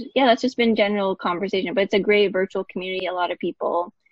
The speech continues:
post questions. Um, a lot of people share different content, whether there's, like, anti-oppressive training, there's webinars. So it's, like, a really great self-education group and having these conversations, because things in the States,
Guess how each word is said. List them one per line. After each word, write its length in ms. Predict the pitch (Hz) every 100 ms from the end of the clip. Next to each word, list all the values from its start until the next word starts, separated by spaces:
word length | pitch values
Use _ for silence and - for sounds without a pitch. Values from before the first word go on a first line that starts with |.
| _ -
post 260 | - -
questions. 840 | - 247 - - 233 226 220 226 254
Um, 380 | - 175 170 196
a 80 |
lot 200 | 185 180
of 120 | 175 175
people 640 | 180 180 - 170 165 190 _ _ _
share 260 | - 185 180
different 320 | 190 196 190
content, 560 | - 214 214 233 202 175
whether 240 | 175 170
there's, 240 | - -
like, 160 | - -
anti-oppressive 580 | 165 - - - - -
training, 360 | - 214 214
there's 180 | 196 -
webinars. 540 | - 208 214 202 196 202
So 140 | 196
it's, 260 | 202 - -
like, 100 | 214
a 80 |
really 240 | 196 202 196
great 480 | 185 180 175 202 _
self-education 920 | 190 180 - 185 - - 180 - 233
group 280 | 247 311 - _ _ _ -
and 140 | 202
having 240 | 208 208
these 120 | 220 208
conversations, 680 | 185 175 180 - - - -
because 460 | - 185 175 - - _ _ _
things 200 | 220 214
in 120 | 214
the 80 | 202
States, 500 | - 190 175 196 -